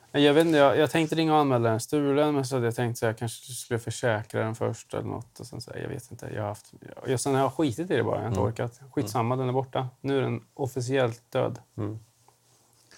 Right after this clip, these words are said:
Speaker 2: Men när vi ändå är pr-, inne och pratar om gamla grejer, som jag försökte säga förut, på tal om gamla filmer. Känner inte du att när... Du, du är ju en tekniknörd.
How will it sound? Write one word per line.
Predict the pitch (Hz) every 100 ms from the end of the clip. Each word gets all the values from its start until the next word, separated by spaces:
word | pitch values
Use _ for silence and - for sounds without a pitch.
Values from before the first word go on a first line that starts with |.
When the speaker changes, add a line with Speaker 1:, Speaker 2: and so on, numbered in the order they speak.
| - - _
Speaker 2:
Men | 113
när | 110
vi | 110
ändå | 117 113
är | 104
pr-, | 101 - 117
inne | 110 101
och | 95
pratar | 117 98 98
om | 107 107
gamla | 123 104
grejer, | 101 92 87
som | 95 95
jag | 92
försökte | 95 90
säga | 104 95
förut, | 101 92 92
på | 98
tal | 101
om | 95
gamla | 92 92
filmer. | 107 98 107 113 - _ _ _ _ _ _ _ _ _ _ _ -
Känner | - 113 113
inte | 113 127
du | 110
att | 104 104 - -
när... | 110 107 107 104 - - - 101
Du, | 110 107 117
du | 113 127 120
är |
ju | 110 117
en | 107
tekniknörd. | - 104 - 120 101 - - - - 90 98 107 82